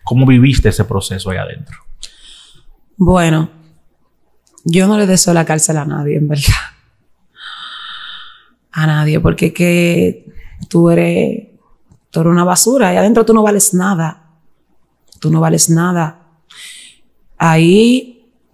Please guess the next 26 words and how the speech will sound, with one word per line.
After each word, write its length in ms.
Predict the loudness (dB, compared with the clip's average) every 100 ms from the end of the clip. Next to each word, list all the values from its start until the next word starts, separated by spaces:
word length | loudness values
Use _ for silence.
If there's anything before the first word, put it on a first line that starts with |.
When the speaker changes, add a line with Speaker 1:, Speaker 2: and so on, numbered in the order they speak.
| 2
Speaker 2:
no 160 | 2 4
te 80 |
puedo 220 | 2 4 4
decir 400 | 2 4 2 2
que 540 | 2 4 2 2 2
ya 100 | 0
te 120 | 2
maltratan 680 | 2 2 2 2 2 2 2
con 480 | 2 4 4 4 4
golpe, 480 | 4 4 4 2 2
pero 220 | 2 2
te 80 | 4
maltratan 480 | 2 0 0 2 2
verbalmente. 1200 | 2 2 2 2 4 2 2 -2 -4 -8 _ _ _ _ -20 -20 -20 -20 _ _ _ _ _ 0
No. 1040 | 4 4 4 4 4 4 4 4 2 -2 -10 _ _ _ _ _ _ _ _ _ _ _ _ _ _ _ _ _ _ -2
Mira, 320 | 0 0 -2
cada 240 | 0 2
vez 100 | 4
que 80 | 4
yo 80 | 4
intento 300 | 4 4 4
hablar 260 | 4 4
de 220 | 2 2 0
eso, 600 | -2 -2 -4 -8 -16 _ _ -20 _ _ _ -20 -8
como 240 | 0 2 2
que, 480 | 0 0 0 -2